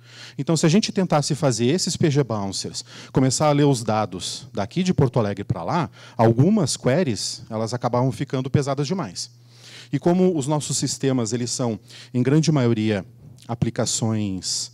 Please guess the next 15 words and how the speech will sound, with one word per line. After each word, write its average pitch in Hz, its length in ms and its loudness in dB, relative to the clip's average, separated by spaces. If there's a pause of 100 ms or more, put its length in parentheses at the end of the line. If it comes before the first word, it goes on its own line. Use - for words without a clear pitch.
(140)
transacionais, 139 1040 0 (880)
né, 110 180 -4
e 123 40 -2
tem 117 180 -4
muitas 135 280 0
ações 123 300 -2
que - 60 -12
precisam, 113 400 -6 (240)
que 110 140 -2
precisam 131 760 0
ser 107 240 -4
feitas 110 320 -6
de 101 80 -10
forma 98 340 -8
síncrona, 135 560 -4